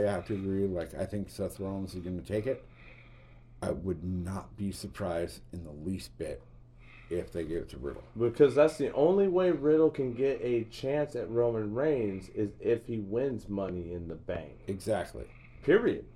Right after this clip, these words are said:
Speaker 1: But
Speaker 2: That's the
Speaker 1: on
Speaker 2: only way. That's the only road he
Speaker 1: on
Speaker 2: has, 'cause he
Speaker 1: on
Speaker 2: can't challenge Roman Reigns.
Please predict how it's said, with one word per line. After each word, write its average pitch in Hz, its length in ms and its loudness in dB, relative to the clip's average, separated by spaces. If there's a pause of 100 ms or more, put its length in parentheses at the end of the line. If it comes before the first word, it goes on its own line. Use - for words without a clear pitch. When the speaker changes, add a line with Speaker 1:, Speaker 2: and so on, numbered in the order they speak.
(100)
Speaker 1:
But - 80 2
Speaker 2:
That's 110 120 -2
the 151 120 10
Speaker 1:
on 135 60 0
Speaker 2:
only 156 240 12
way. 156 340 8
That's 131 200 -2
the 139 80 0
only 143 180 4
road 151 220 10
he 151 60 6
Speaker 1:
on 160 80 6
Speaker 2:
has, 214 400 0
'cause - 120 0
he 95 60 2
Speaker 1:
on 151 60 -4
Speaker 2:
can't 151 240 4
challenge 165 420 0 (200)
Roman 117 320 0
Reigns. 95 340 -4